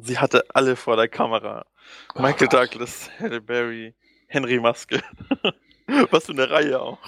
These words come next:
Speaker 2: Wisst ihr, was ich so bei den Top ten der verachtenswertesten Berufe der Welt finde? So Promi-Experten. <laughs> Ich ver-, boah, ich verstehe das nicht.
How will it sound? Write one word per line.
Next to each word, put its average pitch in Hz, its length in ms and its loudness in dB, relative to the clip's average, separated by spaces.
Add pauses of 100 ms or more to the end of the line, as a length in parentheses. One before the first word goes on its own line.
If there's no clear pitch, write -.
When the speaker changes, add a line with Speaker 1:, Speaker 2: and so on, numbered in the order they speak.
(580)
Speaker 2:
Wisst 147 240 2
ihr, 170 100 8
was 165 100 4
ich 151 140 -2
so 160 340 0
bei 143 100 4
den 143 220 4
Top - 260 -4
ten 165 240 4
der 175 120 4
verachtenswertesten - 1300 -2
Berufe 156 840 0
der 135 280 6
Welt 151 300 4
finde? 175 560 2 (420)
So 135 180 0
Promi-Experten. 131 1160 4
<laughs> - 40 -14 (840)
Ich - 140 -6
ver-, - 260 -2
boah, 123 120 -4
ich 123 100 -6
verstehe 139 380 4
das 113 160 4
nicht. 117 240 -6